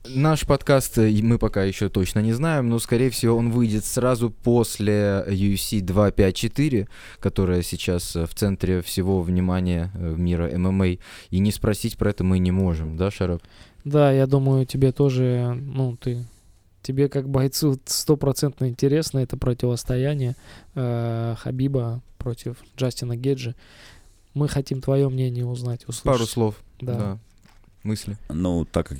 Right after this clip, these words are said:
Speaker 3: я, м, был на крайнем бое Хабиба в Абу-Даби, когда
Speaker 2: Ага.
Speaker 3: он, э,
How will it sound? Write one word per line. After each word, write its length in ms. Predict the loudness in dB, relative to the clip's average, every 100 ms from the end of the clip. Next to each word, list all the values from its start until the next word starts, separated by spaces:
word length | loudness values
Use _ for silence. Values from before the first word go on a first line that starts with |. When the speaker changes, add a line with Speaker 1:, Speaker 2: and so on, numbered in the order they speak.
| 0
Speaker 3:
я, 300 | 2 2 0
м, 720 | -2 -4 -4 -4 -4 -6 -8 -12 _ _ -20 -20 _ -20 -20 _ _ _ -16
был 320 | -6 -4 -2 -2
на 540 | -2 -4 -4 -4 -6 -10 -20 -20 _ -20 -20 -20 -18 -18 -20 -14
крайнем 380 | -4 -2 0 0
бое 200 | 0 0
Хабиба 540 | 0 -2 0 -2 -2 -4
в 180 | -2
Абу-Даби, 520 | -2 0 0 0 -2 -6 -12 _ -8
когда 380 | -4 -2 0 0
Speaker 2:
Ага. 20 |
Speaker 3:
он, 600 | 0 -2 -2 -2 -4
э, 40 | -4